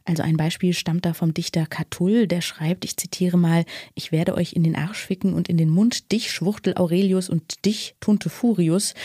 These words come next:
Da könnte man jetzt denken, Aurelius und Furius, das sind wahrscheinlich die Erzfeinde von Catull. Die waren aber sogar offensichtlich befreundet. Wie passt das denn zusammen?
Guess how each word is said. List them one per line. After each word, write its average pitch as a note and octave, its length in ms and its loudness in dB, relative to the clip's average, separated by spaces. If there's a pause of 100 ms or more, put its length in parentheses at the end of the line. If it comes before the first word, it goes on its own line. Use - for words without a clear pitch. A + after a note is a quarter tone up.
(180)
Da - 60 -20
könnte F#3+ 200 0
man F#3 120 4
jetzt F3+ 160 2
denken, F#3+ 240 0
Aurelius G3 560 2
und F3 120 2
Furius, F#3+ 460 2
das F3 140 -2
sind F#3+ 120 0
wahrscheinlich F3 380 0
die - 160 -6
Erzfeinde F3 600 0
von E3+ 260 0
Catull. G3 480 0 (460)
Die E3 80 -4
waren F#3 180 0
aber F#3+ 160 4
sogar F3+ 320 2
offensichtlich - 560 0
befreundet. E3 800 0
Wie D#3+ 100 0
passt - 300 -6
das F#3 100 -4
denn E3 140 0
zusammen? D#3+ 540 -2